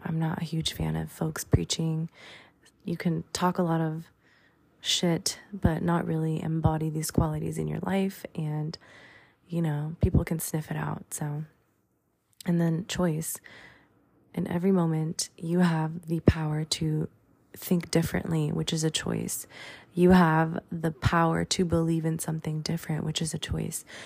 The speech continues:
You can take, you know, uh, an action forward or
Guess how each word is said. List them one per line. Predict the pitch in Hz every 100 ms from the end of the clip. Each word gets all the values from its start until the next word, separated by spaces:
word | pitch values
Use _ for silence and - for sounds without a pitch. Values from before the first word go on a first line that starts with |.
| - -
You | 170 175
can | - 165
take, | 165 170 165 165 - _ - _ _ _ _ _ _ _ _ -
you | 165 175
know, | 160 151 151 151
uh, | 160 151 147 147 151 - - - _ -
an | 165
action | 165 180 - - 170 160 160 175
forward | - 190 180 165 151 151 -
or | 160 156 151